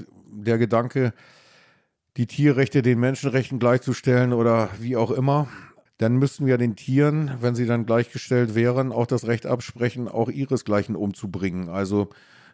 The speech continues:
das, das ist in der Natur durchaus vorhanden und von daher finde ich es legitim,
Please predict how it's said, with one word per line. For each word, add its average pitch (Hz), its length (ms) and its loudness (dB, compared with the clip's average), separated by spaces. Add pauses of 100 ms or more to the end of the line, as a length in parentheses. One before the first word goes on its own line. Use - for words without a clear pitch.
(120)
das, - 420 -6 (420)
das - 160 -4
ist - 180 -4
in 139 120 0
der 120 120 2
Natur 127 800 0 (220)
durchaus 123 400 0
vorhanden 131 440 -2
und 127 160 -2
von 120 160 -4
daher 117 400 2
finde 120 280 -4
ich - 80 -8
es - 80 -10
legitim, 123 600 -4